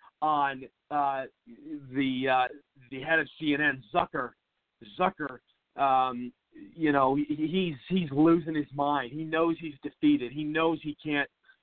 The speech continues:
uh, you know, wi-, uh, beat Trump. C N N has tried to overrule Trump, and it doesn't work.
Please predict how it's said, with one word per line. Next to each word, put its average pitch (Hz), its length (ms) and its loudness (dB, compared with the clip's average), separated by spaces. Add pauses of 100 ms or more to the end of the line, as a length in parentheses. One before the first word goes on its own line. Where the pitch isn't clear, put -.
(200)
uh, 131 240 4 (120)
you 143 160 -2
know, 131 180 0
wi-, 143 280 0 (120)
uh, 139 100 0 (100)
beat 165 180 0 (160)
Trump. 151 260 2 (460)
C 175 160 4
N 151 80 4
N 156 160 4
has 135 120 2 (260)
tried 156 460 4
to 135 80 -12 (100)
overrule 151 640 -8 (120)
Trump, 151 280 -4
and 135 80 -10
it 131 100 -12
doesn't 143 300 -6
work. 135 300 -6